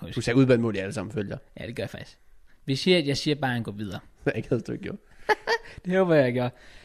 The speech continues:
Speaker 1: Øhm, og så siger jeg så, at Bayern vinder den første kamp på hjemmebane, og de vinder også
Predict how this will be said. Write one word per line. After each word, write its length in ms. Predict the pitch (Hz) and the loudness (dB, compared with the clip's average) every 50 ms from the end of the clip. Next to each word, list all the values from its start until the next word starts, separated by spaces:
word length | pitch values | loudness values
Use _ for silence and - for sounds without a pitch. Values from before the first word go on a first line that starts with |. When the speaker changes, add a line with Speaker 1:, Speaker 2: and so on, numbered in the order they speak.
| - - - - | -20 -18 -10 -4
Speaker 1:
Øhm, 600 | 135 135 131 127 127 127 127 131 127 127 143 143 - - - _ - | -2 0 2 2 2 2 2 0 0 -2 -4 -6 -8 -16 -20 _ -12
og 80 | - 131 | -10 -10
så 60 | - - | -8 -8
siger 240 | - - - 165 156 | -6 0 2 2 2
jeg 180 | 156 135 131 | 2 0 -2
så, 220 | 127 - 143 127 131 - - - - _ _ _ - - - | -2 -4 -4 -4 -4 -6 -12 -20 -20 _ _ _ -20 -16 -10
at 260 | - 123 120 110 - - - _ _ _ _ _ _ _ _ _ _ _ _ _ _ _ _ _ _ _ _ _ _ _ _ _ _ _ - | -8 -8 -8 -8 -12 -18 -20 _ _ _ _ _ _ _ _ _ _ _ _ _ _ _ _ _ _ _ _ _ _ _ _ _ _ _ -8
Bayern 380 | 139 156 185 190 180 170 156 151 | -4 -2 0 2 2 2 2 0
vinder 200 | 165 170 165 151 | 0 0 0 -2
den 160 | 147 135 127 | -2 -6 -8
første 380 | - - - 175 190 - - | -6 -4 -2 -2 -2 -2 -2
kamp 260 | 165 - 165 160 160 - - - _ - | -2 -2 0 -2 -2 -4 -10 -18 _ -10
på 80 | - 147 | -6 -2
hjemmebane, 540 | 143 143 165 185 202 196 185 175 160 156 156 - | 0 2 2 2 2 2 2 0 -2 -4 -4 -4
og 160 | 143 135 135 | -2 0 2
de 160 | 135 135 135 | 0 0 2
vinder 220 | 151 156 151 143 | 2 2 4 2
også 440 | 127 107 117 123 - - - - - | 2 0 -2 -4 -4 -6 -8 -10 -12